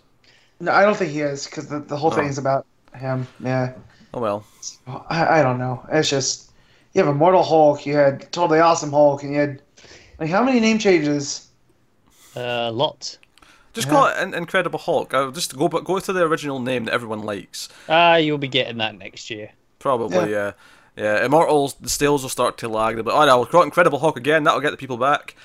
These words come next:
Speaker 3: Yeah,
Speaker 2: Uh,
Speaker 3: exactly.
Speaker 2: but anyway, go on, Connor. Complain about a new artist on Terrifics. <laughs> Go all you want
Speaker 3: I
Speaker 2: to.
Speaker 3: d-, I mean, this is even more disappointing that I'm not even getting the amount of Shane that I expected. That was the highlight of this book for me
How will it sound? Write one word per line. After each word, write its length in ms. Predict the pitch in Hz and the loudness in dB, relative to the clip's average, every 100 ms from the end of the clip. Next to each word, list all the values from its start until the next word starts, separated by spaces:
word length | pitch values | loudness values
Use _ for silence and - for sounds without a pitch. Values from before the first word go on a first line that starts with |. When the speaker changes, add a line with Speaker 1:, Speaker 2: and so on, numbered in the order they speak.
| - - - | -20 -20 -6
Speaker 3:
Yeah, 100 | 127 113 | 0 2
Speaker 2:
Uh, 200 | 117 117 127 | 4 2 -2
Speaker 3:
exactly. 500 | 123 117 113 113 107 - - | -4 -4 -4 -10 -14 -16 -4
Speaker 2:
but 120 | 147 | 2
anyway, 240 | 135 117 110 | 2 2 2
go 200 | 175 143 | 6 6
on, 160 | 123 | 6
Connor. 240 | - 117 110 | 2 0 0
Complain 300 | 113 139 131 | -6 -4 -4
about 220 | 113 - | -2 -4
a 80 | 104 | -4
new 160 | 107 104 | -2 -2
artist 320 | 98 92 - | -2 -4 -6
on 280 | 98 95 92 _ - | -8 -10 -18 _ -14
Terrifics. 600 | 101 98 104 - - - - | -12 -10 -12 -14 -16 -12 -6
<laughs> 680 | - 622 622 - - 135 139 | -4 -4 -10 -12 -16 -10 -2
Go 100 | 127 | -2
all 80 | |
you 100 | 127 | 0
want 220 | 117 107 131 | -2 -2 -4
Speaker 3:
I 60 | |
Speaker 2:
to. 40 | 107 | -4
Speaker 3:
d-, 80 | 127 - _ _ | -10 -16 _ _
I 100 | 139 | -2
mean, 380 | 135 127 117 107 _ 151 - | 0 0 -2 -6 _ -12 -4
this 180 | 160 165 | -2 0
is 100 | 160 | 2
even 260 | 165 139 120 | 2 2 -2
more 220 | 107 113 | -2 -2
disappointing 640 | 117 131 135 131 135 135 135 | -2 -6 -6 -6 -6 -6 -4
that 240 | 127 117 - _ _ - | 0 0 0 _ _ -6
I'm 80 | 123 | -2
not 100 | 131 | 0
even 140 | 123 | 0
getting 220 | 123 120 | -2 -2
the 60 | 113 | -2
amount 260 | 113 113 113 | -2 -2 -2
of 60 | |
Shane 220 | - 110 | -2 -2
that 100 | 117 | 0
I 100 | 120 | -2
expected. 520 | 123 - 131 117 117 117 | -4 -4 -8 -4 -4 0
That 160 | 143 | 0
was 120 | 131 | 0
the 60 | 120 | -6
highlight 460 | - - 120 123 123 | -4 0 0 0 -2
of 60 | |
this 100 | 113 | -6
book 300 | - 117 120 | -8 -10 -10
for 180 | - 127 | -4 -2
me 140 | 127 | -2